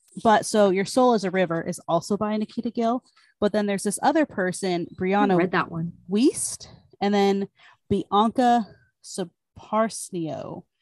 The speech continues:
Speaker 1: The Strength in Our Stars, and then Saltwater, which I think is, like, I mean, 'cause I'm, I don't know. That's, yeah, it feels like this is, like, a small publisher, Thought Catalog Books. But I'm wondering if, like, it's the same kind of concept where it's more like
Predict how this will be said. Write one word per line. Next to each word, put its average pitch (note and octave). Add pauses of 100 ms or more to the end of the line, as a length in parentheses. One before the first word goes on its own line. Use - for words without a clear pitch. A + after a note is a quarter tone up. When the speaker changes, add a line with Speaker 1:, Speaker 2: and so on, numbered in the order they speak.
(420)
Speaker 1:
The F#3+
Strength A3
in A3+
Our G3
Stars, F3
and F3+
then D#3+
Saltwater, - (760)
which G#3
I G#3
think B3
is, B3+
like, G3 (680)
I G3+
mean, G3
'cause G3
I'm, G3 (440)
I G3
don't D#3+
know. D3 (280)
That's, G3
yeah, F#3
it F#3
feels G#3
like A3+
this F#3+
is, -
like, F3+
a F3
small E3+
publisher, F3
Thought -
Catalog E3+
Books. - (420)
But F#3+
I'm G3+
wondering F#3+
if, F#3
like, E3+ (300)
it's -
the F#3+
same F3
kind -
of -
concept G#3+
where F3+
it's -
more F#3+
like E3